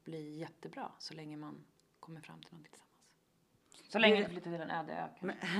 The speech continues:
Speaker 2: Men, <laughs> man måste ju också våga göra det.
Speaker 1: Ja, men det är nog det. Och vå-,
Speaker 2: Mm.
Speaker 1: där är jag nog mer
Speaker 2: Ja.
Speaker 1: så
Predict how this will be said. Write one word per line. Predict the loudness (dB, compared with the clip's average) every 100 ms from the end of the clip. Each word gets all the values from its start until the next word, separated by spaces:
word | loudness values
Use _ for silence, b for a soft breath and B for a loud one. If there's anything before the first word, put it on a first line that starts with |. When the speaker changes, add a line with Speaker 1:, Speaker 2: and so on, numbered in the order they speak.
| 2
Speaker 2:
Men, | 0 0
<laughs> |
man | 0
måste | 0 -2
ju | -2
också | 0 0 0 -2 -6 -12
våga | 2 8 8 8 2 -2
göra | -2 -4
det. | -2 8
Speaker 1:
Ja, | 10
men | 10
det | 10
är | 12
nog | 10
det. | 12 12 12
Och | 10
vå-, | 8
Speaker 2:
Mm. | 10 12
Speaker 1:
där | 12
är | 12
jag | 8 4
nog | 2
mer | -2 -2 -2 -6 -10 _ _ -10
Speaker 2:
Ja. | -4
Speaker 1:
så | 0